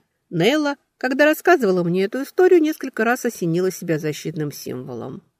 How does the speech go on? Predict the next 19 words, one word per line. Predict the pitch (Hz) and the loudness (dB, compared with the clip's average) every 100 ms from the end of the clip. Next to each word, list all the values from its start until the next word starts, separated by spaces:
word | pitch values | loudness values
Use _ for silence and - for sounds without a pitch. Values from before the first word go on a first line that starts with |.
| _ | _
Значит, | - 151 143 156 - | -4 -2 -2 -6 -4
изрядно | 160 147 139 - 123 | -4 -2 -4 -4 -8
перепугалась. | 151 135 160 135 131 92 170 - - _ _ - | -8 -10 -12 -12 -10 -10 -12 -16 -20 _ _ -8
Девочек, | 202 262 262 269 | -2 -2 -2 0
конечно, | 262 262 - 254 | 0 0 -4 -2
нашли, | 247 240 - 226 247 143 _ _ | 0 -2 -4 -4 -2 -4 _ _
они | 302 427 494 | 2 6 4
уснули | - 247 170 143 135 | 2 0 0 0 0
в | 160 | 2
одном | 160 156 147 | 2 0 -2
из | 160 151 | -6 0
запасников. | 180 - - - - - 120 - - _ _ _ | 0 0 -10 -10 -14 -14 -16 -18 -20 _ _ _
Но | 170 151 | -2 -2
на | 143 165 | 0 0
уши | 262 - | 0 -2
тогда | 262 247 233 233 226 | -2 -2 2 0 0
подняли | - 156 143 151 156 | -2 -2 0 -2 -2
весь | - 151 147 143 | -4 -4 -4 -4
город. | - 110 107 - | -10 -10 -10 -12